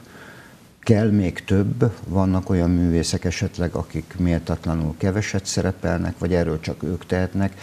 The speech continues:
Tehát lehet-e segíteni, hogy egy egységet lássunk, amit mi egyébként nem is tudjuk, hogy mi az az egység, valljuk meg?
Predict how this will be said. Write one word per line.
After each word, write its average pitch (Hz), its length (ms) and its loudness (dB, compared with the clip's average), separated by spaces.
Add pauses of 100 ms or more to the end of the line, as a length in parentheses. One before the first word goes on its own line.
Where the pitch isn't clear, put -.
(200)
Tehát - 180 -4
lehet-e 120 340 2
segíteni, 98 580 2
hogy 107 180 2
egy 95 180 0
egységet 85 580 -2
lássunk, 82 640 -6 (720)
amit 104 320 4 (280)
mi 95 240 4
egyébként 92 380 2
nem 90 140 4
is 80 140 -2
tudjuk, 76 380 -4
hogy 69 140 -8
mi 76 160 -2
az 69 120 -4
az 65 100 -4
egység, - 380 -6
valljuk 67 380 -2
meg? - 200 -4